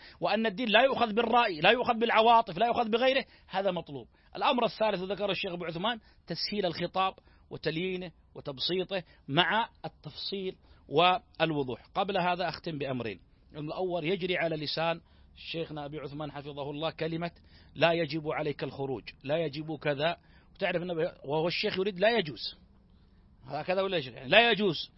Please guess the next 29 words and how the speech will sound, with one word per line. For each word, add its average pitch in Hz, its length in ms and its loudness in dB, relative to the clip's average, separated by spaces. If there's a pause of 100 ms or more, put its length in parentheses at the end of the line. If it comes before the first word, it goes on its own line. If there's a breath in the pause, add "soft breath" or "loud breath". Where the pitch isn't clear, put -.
(320 soft breath)
لأن 160 260 -2
بعضهم 208 260 -2
قد 208 80 -2
يقول 208 120 0
لك: 190 120 -6
"إذا 214 160 2
نفي 214 300 -2
الوجوب"، 208 520 -2
تعرف 226 280 0
والله 214 400 0
لا، 208 180 -2
لا، 202 220 -6 (240 soft breath)
العبارات 196 640 2
يبنون 196 500 -4
عليها 208 340 0
أشياء، 147 360 -4 (300 soft breath)
فيقول: 202 360 -2
"نفيك 220 360 -2
للوجوب 220 600 -2
أنه 208 180 -2
لا 233 180 4
يجب 202 220 -4
عليه 214 240 -2
الخروج، 220 500 -2
إذن 247 180 -4
يجوز 233 340 -4
لكن 240 280 -2
لا 247 100 -2
يجب". 175 300 -2